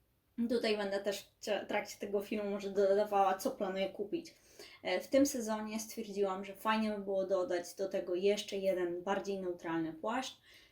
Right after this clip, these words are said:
i myślę o tym, żeby kupić płaszcz, em, taki w kolorze beżowym, czy tam kamelowym, czy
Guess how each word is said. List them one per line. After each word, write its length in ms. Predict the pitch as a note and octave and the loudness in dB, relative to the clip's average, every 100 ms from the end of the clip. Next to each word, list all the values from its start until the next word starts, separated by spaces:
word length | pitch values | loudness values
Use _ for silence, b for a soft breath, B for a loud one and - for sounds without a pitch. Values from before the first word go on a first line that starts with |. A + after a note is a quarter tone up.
| _ | _
i 140 | C#4+ C#4+ | 6 6
myślę 340 | A#3 - G3 | 4 -2 -4
o 60 | G3 | -4
tym, 180 | G3+ G3 | -6 -8
żeby 200 | F#3+ F#3+ | -6 -8
kupić 400 | F#3+ F#3 G3 - | -10 -12 -14 -14
płaszcz, 640 | - E3+ E3+ - - - - | -10 -8 -8 -10 -12 -16 -12
em, 420 | F#3 F3+ F3+ F3+ - | -8 -4 -2 -4 -8
taki 320 | F3+ - G3 | -14 -10 -12
w 100 | - | -6
kolorze 840 | - F#3 E3+ E3+ E3+ E3+ E3+ E3 D#3+ | 0 2 2 0 -6 -6 -6 -4 -6
beżowym, 840 | F3+ G#3 G#3 F#3+ F#3+ F3+ F3+ F3+ | 0 4 4 2 -2 0 0 -2
czy 140 | - | -4
tam 160 | - E3 - | -10 -10 -4
kamelowym, 880 | G3+ F#3+ F#3 F#3 E3 E3 E3 D#3+ E3 _ _ | -4 -2 0 0 0 -2 -2 -4 -8 _ _
czy 320 | D#3+ D#3 | -8 -8